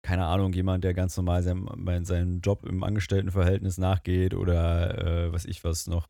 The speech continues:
äh, studieren geht et cetera, ist wahrscheinlich gerade nicht so häufig auf Veranstaltungen, wie wir das gezwungenermaßen sind.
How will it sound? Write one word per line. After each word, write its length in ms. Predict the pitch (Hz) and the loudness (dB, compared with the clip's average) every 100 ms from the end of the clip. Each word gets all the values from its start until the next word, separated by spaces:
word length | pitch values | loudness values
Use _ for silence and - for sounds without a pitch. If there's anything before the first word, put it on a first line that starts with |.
| - | -4
äh, 140 | 90 | -4
studieren 460 | - 101 104 117 110 | -2 -2 -2 -2 0
geht 180 | 101 98 | 0 -2
et 100 | - | -2
cetera, 360 | 98 101 95 | -2 0 0
ist 180 | 87 - | 0 0
wahrscheinlich 440 | 90 - 90 90 - | 0 0 0 -2 -4
gerade 340 | 78 90 92 | -2 0 0
nicht 220 | 90 87 | 0 -4
so 260 | 80 92 98 | -2 0 2
häufig 380 | 98 95 95 87 | 2 2 -2 -4
auf 100 | - | -2
Veranstaltungen, 680 | 85 92 - 92 92 90 87 | 0 0 0 -2 0 0 -2
wie 100 | 87 | 0
wir 100 | 95 | 0
das 140 | 90 | 0
gezwungenermaßen 800 | 90 - 92 92 82 82 104 131 | -4 -2 0 0 0 0 -2 -4
sind. 260 | 131 180 | -4 -6